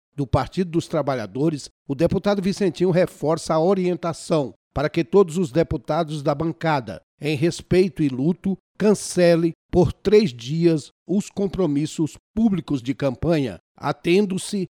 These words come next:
apenas a reuniões fechadas. Ouça a íntegra da nota. O desaparecimento de Eduardo Campos deixa o nosso mundo político consternado e com um grande vazio.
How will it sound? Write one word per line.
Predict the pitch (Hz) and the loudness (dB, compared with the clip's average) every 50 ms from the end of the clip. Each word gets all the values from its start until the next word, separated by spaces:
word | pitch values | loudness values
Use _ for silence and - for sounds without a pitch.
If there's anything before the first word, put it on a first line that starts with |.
| _ _ - | _ _ -2
apenas | 147 170 180 - - - 175 202 214 214 214 175 127 | 0 0 0 2 4 4 6 6 6 4 2 2 0
a | 180 180 | -2 -2
reuniões | 170 131 185 202 196 208 208 190 147 135 147 151 139 - | 0 0 2 2 2 2 2 2 2 2 2 0 -2 -4
fechadas. | - 151 139 123 - - 170 156 151 120 95 92 - - - _ _ _ _ _ _ _ _ _ _ | -6 -6 -6 -6 -2 0 0 0 0 -2 -4 -10 -16 -18 -20 _ _ _ _ _ _ _ _ _ _
Ouça | - 165 175 185 185 - - - 180 175 165 151 - _ _ _ | -2 0 2 2 2 -2 -2 -2 0 0 0 -2 -6 _ _ _
a | - 156 160 156 151 | -2 0 0 2 2
íntegra | 165 185 202 185 - - 170 170 151 135 160 160 151 139 - _ _ _ _ | 2 0 0 -2 0 0 0 0 2 0 0 0 0 -2 -4 _ _ _ _
da | 143 139 170 175 | -4 -2 -2 -2
nota. | 160 135 139 143 131 - _ - 110 90 - - _ _ _ _ _ _ _ | -2 0 -2 -2 -2 -2 _ -12 -14 -14 -14 -18 _ _ _ _ _ _ _
O | - 98 - | -10 -10 -8
desaparecimento | 123 127 170 185 190 151 175 175 175 - 175 175 180 170 - - 170 147 151 180 185 - 180 | -4 0 2 4 4 4 4 2 2 2 2 2 2 0 0 0 0 2 2 2 2 0 0
de | 156 156 | 0 0
Eduardo | 165 147 156 151 151 156 147 151 | 0 0 2 2 2 0 0 -4
Campos | 127 - - 151 185 185 - 185 139 | -8 -6 -2 -2 -2 -2 -2 -4 0
deixa | 131 170 175 170 - - - 185 190 | 2 4 4 4 4 2 2 2 2
o | 180 165 | 2 2
nosso | 156 151 156 151 - - - 156 | 2 2 2 2 0 -2 -4 -2
mundo | 147 147 170 190 180 175 | 0 0 0 2 0 0
político | 147 - 147 151 139 131 139 165 151 - - 190 156 - - | -2 0 0 0 2 2 2 0 -2 -4 -6 -6 -6 -4 0
consternado | - 190 190 - - - 208 180 117 151 156 156 147 135 123 95 104 98 - _ _ _ | 2 2 2 2 0 0 2 2 2 2 2 2 2 0 0 -4 -10 -16 -16 _ _ _
e | - 156 165 | -4 -4 -4
com | - - 175 202 202 | 0 0 2 2 2
um | 190 | 0
grande | 160 123 143 139 151 160 156 139 143 | 0 -2 0 2 2 2 2 0 0
vazio. | 123 143 139 143 120 117 147 147 139 110 98 110 | 0 0 -2 -2 -2 -2 -2 -2 -2 -4 -8 -12